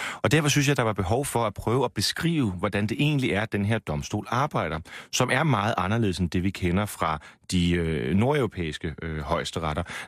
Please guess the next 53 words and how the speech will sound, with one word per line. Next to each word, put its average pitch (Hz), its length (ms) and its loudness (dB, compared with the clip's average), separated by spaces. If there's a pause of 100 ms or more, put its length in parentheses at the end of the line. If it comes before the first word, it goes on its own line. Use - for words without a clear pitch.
Det 95 100 4
er 117 80 4
en 165 80 2
domstol, 131 460 2
som 95 160 0
arbejder 87 340 -2
meget 78 260 -2
politisk, 107 680 0
øh, 90 160 0
bruger 95 240 0
mange 90 240 0
politiske 95 520 0
hensigtserklæringer 85 840 -2
og - 200 -10
begrundelser 113 560 0
og 87 80 -2
så 87 100 -4
videre, 95 140 4
og 104 80 0
derfor 123 200 2
også 107 240 0
ofte 104 260 -2
kommer 123 280 0
med 101 160 4
domme, 95 380 0 (280)
som 110 180 0
får 117 220 2
en 104 60 4
stor, 104 440 0 (160)
øh, 92 180 0
politisk 90 440 -2
betydning. 123 520 0 (400)
Og 117 140 -4
det 185 120 4
problematiserer 117 840 2
jeg, 71 160 -2 (440)
øh, 98 80 2
fordi 113 200 0
jeg 127 100 4
mener, 127 240 2
at, 107 220 -2
øh, 90 220 0
det 98 140 -4
politiske 101 480 0
område 95 240 2
skal 101 160 -2
være 85 140 0
reserveret 87 400 -2
til 113 80 -2
folk - 280 -2
med 107 80 0
et - 120 -4
mandat. 107 440 -2